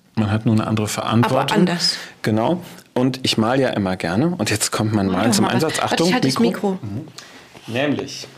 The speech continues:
Speaker 1: was ich ganz oft erzähle, also wo ich bin, ist, verstellt euch doch mal vor, euer Team ist wie ein Zahnrad. Und diesem Zahnrad gibt es
Speaker 2: Marc
Speaker 1: verschiedene
Speaker 2: malt ein Zahnrad.
Speaker 1: Man-,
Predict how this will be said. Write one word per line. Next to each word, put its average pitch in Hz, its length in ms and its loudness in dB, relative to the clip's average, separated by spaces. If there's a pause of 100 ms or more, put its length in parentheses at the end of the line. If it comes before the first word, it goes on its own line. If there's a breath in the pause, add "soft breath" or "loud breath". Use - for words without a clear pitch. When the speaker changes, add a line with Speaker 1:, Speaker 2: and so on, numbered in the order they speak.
(100)
Speaker 1:
was 113 180 -2
ich 117 140 -4
ganz 143 200 0
oft - 260 -4
erzähle, 143 680 0 (320)
also 107 480 -2
wo 110 160 -2
ich - 160 -4
bin, 135 220 0
ist, - 340 -4
verstellt - 520 -4
euch 160 120 -2
doch 127 160 -4
mal 113 140 0
vor, 127 420 0 (340 loud breath)
euer 135 260 2
Team 131 280 0 (100)
ist - 280 -10
wie 104 180 0
ein 151 220 -2
Zahnrad. 208 640 -4 (800 loud breath)
Und 107 100 -6
diesem 113 240 -8
Zahnrad 120 800 -2
gibt 107 260 -6
es - 380 -4 (1040)
Speaker 2:
Marc 202 100 0
Speaker 1:
verschiedene 175 220 4
Speaker 2:
malt 180 260 2
ein 175 160 0
Zahnrad. 175 480 -4
Speaker 1:
Man-, 110 240 2